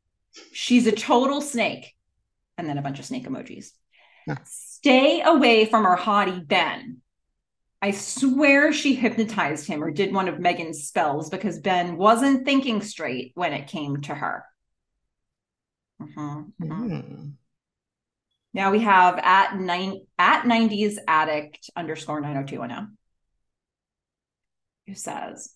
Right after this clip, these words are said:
Speaker 1: "Well, Team Ben here, but I still love Noel. He's a sweetheart.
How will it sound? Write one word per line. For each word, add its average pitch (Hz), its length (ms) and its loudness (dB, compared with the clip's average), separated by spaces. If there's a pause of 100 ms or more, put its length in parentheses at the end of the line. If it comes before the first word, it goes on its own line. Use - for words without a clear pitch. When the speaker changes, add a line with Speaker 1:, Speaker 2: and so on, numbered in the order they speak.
(100)
Speaker 1:
"Well, 440 340 -2 (760)
Team 539 280 2
Ben 240 280 6
here, - 280 -12 (1040)
but 285 120 6
I 302 100 10
still 294 220 4
love 170 220 4
Noel. 135 380 -8 (880)
He's 381 280 2
a 320 80 4
sweetheart. - 960 -4